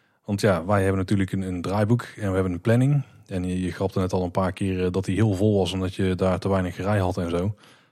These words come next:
Maar dat ding, daar staat inmiddels echt, echt nokkie nokkie vol met heel veel interviews en heel veel toffe ideeën die we hebben. En, eh, beste luisteraars,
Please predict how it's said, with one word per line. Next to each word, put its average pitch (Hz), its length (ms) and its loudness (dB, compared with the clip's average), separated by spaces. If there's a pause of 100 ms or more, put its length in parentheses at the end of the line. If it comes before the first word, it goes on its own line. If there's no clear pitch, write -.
(140)
Maar 98 220 -2 (160)
dat 107 180 -4
ding, 117 140 2
daar 107 80 0
staat 110 260 2
inmiddels 107 340 0
echt, 113 360 -2
echt - 380 -6 (100)
nokkie 127 400 2
nokkie 117 280 4
vol 123 200 4
met 110 160 0
heel 113 100 4
veel 107 100 0
interviews 113 340 4
en 101 60 4
heel 104 80 6
veel 104 100 2
toffe 123 240 2
ideeën 107 280 4
die 90 120 2
we 85 60 4
hebben. 90 280 2 (640)
En, 98 480 -2
eh, 90 60 -4 (420)
beste 113 240 0
luisteraars, 113 540 0